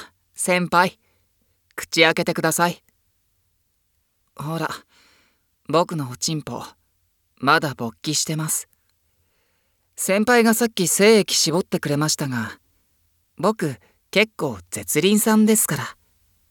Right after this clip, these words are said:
じゃあ、お口開けてください。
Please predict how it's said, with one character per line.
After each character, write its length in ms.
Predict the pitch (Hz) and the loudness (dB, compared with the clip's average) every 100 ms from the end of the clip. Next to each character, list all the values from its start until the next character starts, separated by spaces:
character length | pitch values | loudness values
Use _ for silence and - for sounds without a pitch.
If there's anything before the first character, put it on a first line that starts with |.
| _ _ _ _ _ _ _ _ _ - | _ _ _ _ _ _ _ _ _ -4
じ 120 | 202 | 0
ゃ 260 | 220 147 - | 2 0 -6
あ、 0 | - _ _ _ _ _ _ - | -20 _ _ _ _ _ _ -12
お 60 | 110 | -10
口 400 | - - 151 - | -10 -8 -8 -8
開 160 | - 120 | -12 -10
け 100 | 123 | -8
て 120 | 131 | -8
く 80 | 131 | -6
だ 100 | 139 | -6
さ 180 | 151 165 | -4 -6
い。 160 | - | -8